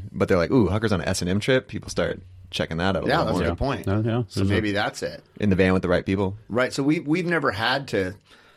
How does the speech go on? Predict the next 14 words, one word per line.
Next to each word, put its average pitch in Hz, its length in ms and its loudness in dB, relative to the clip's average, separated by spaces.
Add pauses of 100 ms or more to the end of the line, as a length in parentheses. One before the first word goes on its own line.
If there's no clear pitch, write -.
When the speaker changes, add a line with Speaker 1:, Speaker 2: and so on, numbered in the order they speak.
(280)
Speaker 2:
pay 98 520 0 (360)
the 101 160 0
big 95 280 -2
guy 90 380 -4 (140)
the 95 140 -4
big 92 260 -2
bucks - 480 -6 (160)
necessarily. 76 640 -6 (240)
Speaker 3:
What 113 180 4
about 117 500 8 (480)
on 104 140 4
the 85 80 0
fit - 360 2
side? 80 440 0